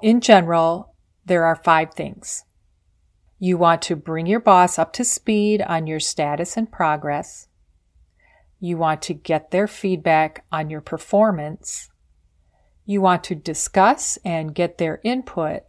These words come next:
on your current direction. You want to agree on some next steps.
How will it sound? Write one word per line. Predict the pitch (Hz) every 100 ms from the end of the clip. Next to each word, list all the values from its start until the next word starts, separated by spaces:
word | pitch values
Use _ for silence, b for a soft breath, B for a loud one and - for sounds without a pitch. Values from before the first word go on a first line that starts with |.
| _ -
on | 165
your | 156 156
current | - 185 180 185
direction. | 196 165 151 147 - 151 143 160 - _ _ _ _ _ _ _ _ _ _ _ -
You | 180 180 180
want | 170 175 175
to | - 180
agree | - 160 - 160 165 170 180 202 -
on | 175 165
some | 160 - 156
next | 156 185 -
steps. | - 165 147 - - -